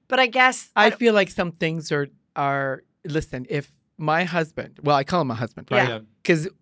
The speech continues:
Speaker 2: we were together before the law passed.
Speaker 1: Right.
Speaker 3: Yeah.
Speaker 2: We were, we were calling each other husbands since he proposed to me the first time.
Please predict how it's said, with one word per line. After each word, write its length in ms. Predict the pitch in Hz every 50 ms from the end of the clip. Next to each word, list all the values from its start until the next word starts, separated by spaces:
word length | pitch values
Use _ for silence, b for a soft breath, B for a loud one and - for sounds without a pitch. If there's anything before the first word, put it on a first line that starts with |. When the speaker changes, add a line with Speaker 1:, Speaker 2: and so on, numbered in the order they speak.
| _ _ _
Speaker 2:
we 240 | - 151 151 165 170
were 160 | 165 170 165
together 400 | 160 - 160 143 143 139 143 143
before 580 | 139 143 127 - - 160 143 139 139 139 139 139 -
the 100 | - 139
law 220 | 127 123 120 123
passed. 380 | - 147 143 135 135 139 147 -
Speaker 1:
Right. 280 | 214 202 185 170 156 _ -
Speaker 3:
Yeah. 140 | 123 120
Speaker 2:
We 140 | 147 156 160 156
were, 140 | 147 160 -
we 180 | - 147 156 156
were 220 | 151 147 143 131 131 _ _
calling 320 | - - 156 151 147 143
each 140 | 139 131 -
other 160 | 143 131 135 127
husbands 480 | 120 143 139 131 139 139 131 127 -
since 360 | - - 143 139 127 - - -
he 140 | - 143
proposed 440 | 127 - 139 - - 151 143 139 -
to 60 | -
me 100 | 147 135
the 100 | 127 147
first 300 | - - 180 190 170 -
time. 260 | - 127 - - -